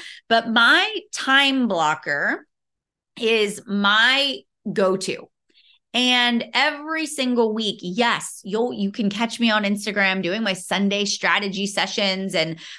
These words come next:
planning out my week from my social media content to my time blocker and really being aligned to what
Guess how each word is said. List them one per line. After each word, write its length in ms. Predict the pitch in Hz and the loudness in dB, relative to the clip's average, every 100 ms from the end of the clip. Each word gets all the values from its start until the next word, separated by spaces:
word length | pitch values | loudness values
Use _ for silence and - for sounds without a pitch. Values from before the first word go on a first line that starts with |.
| _ | _
planning 380 | - 220 254 247 | -2 0 2 2
out 180 | 233 214 | 0 0
my 100 | 214 | -2
week 340 | 208 202 202 | -2 -4 -4
from 160 | - 170 | -4 -2
my 120 | 151 | -4
social 320 | 170 240 247 | -2 -2 0
media 260 | 226 208 208 | 0 -2 -2
content 560 | 214 196 196 202 185 - | -2 -2 0 0 -2 -4
to 80 | |
my 120 | 160 151 | -6 -6
time 320 | - 220 220 | -2 0 2
blocker 500 | 214 202 202 196 190 | 2 2 2 2 4
and 300 | 170 170 170 | 2 -2 -6
really 240 | 214 247 | -4 -2
being 280 | 226 220 202 | 0 0 -2
aligned 420 | 185 175 170 175 180 | 0 2 2 0 -4
to 340 | - 180 170 165 | -2 0 0 -2
what 380 | 170 190 190 | 0 0 0